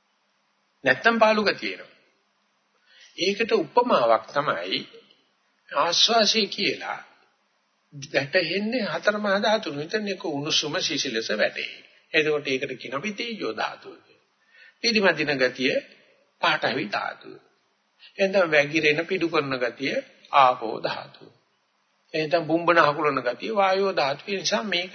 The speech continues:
තුල මේ හුස්ම කියන එක තුල පිම්බීම හැකිලිම තුල තියෙන ධාතු බලන ගතිය වෙනකොට හිත අලුත් වෙනවා. හිත වෙන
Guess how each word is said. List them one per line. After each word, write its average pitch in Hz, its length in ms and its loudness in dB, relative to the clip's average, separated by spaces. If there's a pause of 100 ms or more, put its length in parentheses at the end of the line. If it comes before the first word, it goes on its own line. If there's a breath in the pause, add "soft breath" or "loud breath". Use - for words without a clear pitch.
තුල 220 240 -4 (420)
මේ 123 160 -10
හුස්ම 135 340 -2
කියන 143 240 -6
එක 123 200 -6
තුල 226 240 -4 (560 loud breath)
පිම්බීම 170 380 0
හැකිලිම 147 440 -4
තුල 135 220 -4
තියෙන 185 300 -4
ධාතු 175 420 -2
බලන 165 320 -2
ගතිය 123 320 -2
වෙනකොට 175 400 0 (460 loud breath)
හිත - 280 -10
අලුත් 156 380 0
වෙනවා. - 320 -10 (960)
හිත 135 200 -4
වෙන 131 260 -4